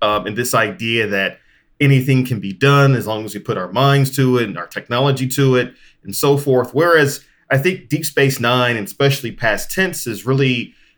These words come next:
being written more in mind of a, a cynicism about what the government can and would do in such a situation. Um, in addition to that, I, I'm glad you mentioned neoliberalism because this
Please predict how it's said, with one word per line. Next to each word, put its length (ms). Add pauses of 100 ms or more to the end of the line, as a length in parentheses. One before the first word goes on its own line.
(160)
being 300
written 240
more 320
in 160
mind 340
of 120
a, 340
a 80
cynicism 580
about 360
what 220 (280)
the 100
government 460
can 320
and 200
would 280
do 340 (400)
in 180
such 280
a 40
situation. 640 (520)
Um, 220
in 60
addition 340
to 60
that, 240
I, 260
I'm 120
glad 240
you 80
mentioned 320
neoliberalism 720
because 480 (800)
this 520